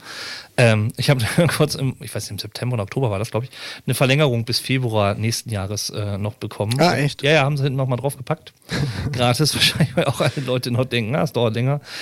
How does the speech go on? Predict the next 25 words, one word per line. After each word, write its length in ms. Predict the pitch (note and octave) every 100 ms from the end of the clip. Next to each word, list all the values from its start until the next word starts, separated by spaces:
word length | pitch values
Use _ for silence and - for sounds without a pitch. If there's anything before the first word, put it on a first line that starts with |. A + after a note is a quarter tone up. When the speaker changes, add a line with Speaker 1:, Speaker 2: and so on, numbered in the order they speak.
| - -
Speaker 1:
äh, 80 |
dann 100 | B2+
bieten 200 | B2+ D3+
wir 60 | B2+
den 160 | A#2+ A2
Dienst 260 | B2+ C3
einfach 120 | G#2+ A2+
noch 80 |
mal 120 | G#2+ G2+
an.“ 160 | F#2+ - - - A2 A2
Speaker 2:
<laughs> 460 | D#3 - - - -
Ja, 100 | C#3+
gibt's 220 | D3 -
ja, 80 | D3+
glaub 180 | C#3 C#3
ich, 100 | -
von 140 | C3+
Tom 280 | - C3 A#2+
Hanks 460 | C#3 C3+ A#2 -
einen 240 | A2+ G2+ F#2+
Film, 420 | - C#3+ B2+ A#2+
der 160 | A#2 A2
da 140 | G#2
exklusiv 800 | - - - B2+ A#2 B2 A#2 -
dann 380 | A#2 G#2+ G#2+